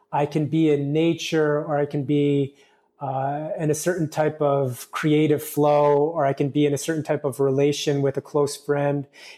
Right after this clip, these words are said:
And I experience that beingness, you know, and I experience that expansiveness, who I really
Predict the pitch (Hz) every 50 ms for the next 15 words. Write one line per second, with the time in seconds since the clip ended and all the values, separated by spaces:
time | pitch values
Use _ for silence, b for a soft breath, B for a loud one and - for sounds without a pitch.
0 | B - 160 151 175 170 151 151 - - - - - 185 185 185 180 180 175 165
1 | 160 147 147 143 147 - - - b b b b b b _ _ - 139 135 143
2 | 147 143 131 - _ - 156 147 139 139 135 127 127 127 123 123 123 120 117 -
3 | - - - 139 139 135 143 147 156 147 143 139 139 139 - - - - 165 160
4 | 156 151 151 147 151 - 143 127 131 127 - - - - 135 131 131 131 - 131
5 | 117 131 127 - - - 147 135 131 127 127 135 135 131 135 131 135 131